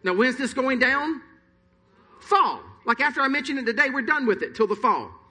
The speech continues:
But they voted unanimously. And I've had people say to me lately on that vote, they've like, "Man, that's awesome. I can't believe that vote, but didn't you want a hundred percent?" I gotta be honest with you. No. I don't know about you, but, like, when I see a hundred percent vote, I kinda start to think there's some Kool-Aid involved somewhere.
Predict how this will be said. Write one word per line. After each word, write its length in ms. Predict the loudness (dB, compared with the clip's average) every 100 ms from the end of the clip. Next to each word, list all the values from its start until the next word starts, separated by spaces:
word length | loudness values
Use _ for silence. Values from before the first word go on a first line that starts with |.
| _ _ -12 -2
But 140 | 2
they 120 | 2
voted 300 | 2 0 0
unanimously. 460 | 0 0 0 -4 -4
And 80 | -2
I've 120 | 0
had 120 | 0
people 200 | 0 0
say 120 | -2
to 60 | -4
me 140 | -2
lately 240 | -2 0 0
on 100 | 0
that 160 | -4
vote, 300 | -2 -2 -2 -6 -4
they've 160 | -2 0
like, 180 | -2 -6
"Man, 160 | -8
that's 200 | -6 -8 -8
awesome. 300 | -10 -8 -4
I 60 | -4
can't 180 | -4 -4
believe 220 | -2 -2
that 180 | -4 -4
vote, 160 | -4 -2
but 140 | -4
didn't 160 | -4 -2
you 100 | 0
want 140 | 0
a 60 | 0
hundred 200 | -2 -2
percent?" 320 | -4 -6 -8 -12 _ _ _ _ _ _ _ _ -20 _ _ _ _ _ _ _ _ _ _ _ _ _ _ _ _ 2
I 60 |
gotta 180 | 2 2
be 120 | 2 2
honest 320 | 2 0 2
with 180 | 2 2
you. 220 | -8 -10 -16 _ _ _ _ _ _ _ _ _
No. 100 | 2 4 4 2 2 0 -4 -12 -20 _ _ _ _ _ _ 0
I 60 |
don't 140 | 0 0
know 40 |
about 240 | -2 2
you, 80 | 0
but, 80 | 2
like, 160 | -2 0
when 100 | -2
I 60 |
see 160 | 0 0
a 80 | -2
hundred 260 | -4 -6
percent 300 | -8 -8 -4
vote, 140 | -4 -6
I 80 | -6
kinda 200 | -8 -8
start 180 | -10
to 60 | -8
think 100 | -8
there's 140 | -8 -10
some 80 |
Kool-Aid 380 | -8 -2 -2 -2
involved 340 | -4 -6 -8 -8
somewhere. 400 | -10 -8 -12